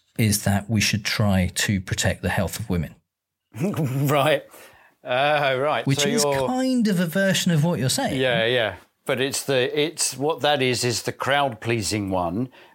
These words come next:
Speaker 2: And it makes it very difficult to, you know, in,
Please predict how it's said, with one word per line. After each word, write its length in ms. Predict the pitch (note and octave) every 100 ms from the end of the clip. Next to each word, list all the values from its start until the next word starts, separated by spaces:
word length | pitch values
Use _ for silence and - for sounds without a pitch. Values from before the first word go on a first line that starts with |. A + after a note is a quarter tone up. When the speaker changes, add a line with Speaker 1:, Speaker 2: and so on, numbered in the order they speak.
| _ _ -
Speaker 2:
And 320 | C3 C#3+ C#3
it 300 | D#3 C#3 C#3
makes 280 | B2+ - C3+
it 120 | C#3
very 340 | A2+ D3+ C#3+
difficult 760 | A2 C#3 B2+ - G2+ F#2+ - _ -
to, 300 | A2 G#2 G#2
you 100 | A#2+
know, 60 | G#2+
in, 440 | C3+ A#2+ A2+ G2+